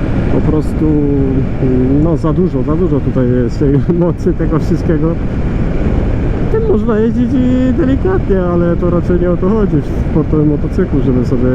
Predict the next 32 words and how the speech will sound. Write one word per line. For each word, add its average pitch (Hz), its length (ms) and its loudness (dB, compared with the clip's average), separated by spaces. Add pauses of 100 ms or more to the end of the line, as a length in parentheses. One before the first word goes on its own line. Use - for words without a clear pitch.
(120)
nim 127 140 0
tak 127 140 -2
pyrkać. 147 460 0 (100)
Da 226 140 0
się, 139 440 0
bo 151 180 0
nie 180 120 2
powiem, 170 240 0
że 156 140 0
nie, 135 160 0
bo 151 120 0
tutaj 208 260 -2 (880)
wszystko 214 320 0
fajnie 220 320 0
działa 175 260 0
w - 40 -2
tym 151 140 0
motocyklu 151 500 0
i 190 60 2
zawieszenie 147 520 0 (580)
jest 156 360 0
dosyć, 160 340 0 (580)
e, 147 280 0
spoko, 151 600 -2
nie 143 100 0
jest 135 220 0
jakoś 131 280 0 (320)
mega 131 240 0
sztywne 131 420 0
czy - 120 -4
coś 143 120 0
takiego. 127 460 0